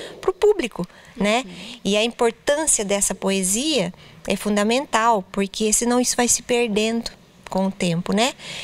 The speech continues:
Speaker 1: E a biblioteca, graças a Deus, junto com a Secretaria de Educação, que a Silvia nos dá,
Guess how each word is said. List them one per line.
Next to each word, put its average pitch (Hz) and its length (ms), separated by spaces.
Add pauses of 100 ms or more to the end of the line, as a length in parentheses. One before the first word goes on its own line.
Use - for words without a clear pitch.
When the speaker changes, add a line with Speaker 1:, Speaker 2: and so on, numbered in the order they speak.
(100)
Speaker 1:
E 233 120
a 254 60
biblioteca, 262 580
graças 233 420
a 220 80
Deus, 214 400
junto 233 320
com 208 120
a 185 120
Secretaria 202 640
de 196 60
Educação, 196 480
que 208 100
a 202 40
Silvia 202 320
nos 196 160
dá, 190 340